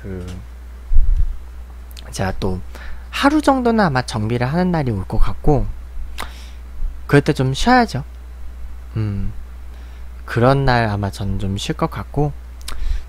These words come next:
네. 그러면 저는 여기서 마무리를 하고, 네. 좀 쉴게요. 네. 그러면,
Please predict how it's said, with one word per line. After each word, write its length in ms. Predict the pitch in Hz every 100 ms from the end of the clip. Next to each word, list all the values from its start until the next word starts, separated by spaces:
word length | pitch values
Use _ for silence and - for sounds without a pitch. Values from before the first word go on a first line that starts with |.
| -
네. 200 | 113 - - - - - - -
그러면 380 | 123 117 117 113
저는 320 | - 110 113
여기서 460 | 101 104 110 131 - - -
마무리를 460 | 95 104 107 104
하고, 380 | 113 135 180 214 - - - - - - - - - - - - -
네. 180 | 117 - - - - - - - - - -
좀 180 | - 107
쉴게요. 520 | - 220 - 120 120 - - -
네. 140 | - - - - - - -
그러면, 320 | 98 104 127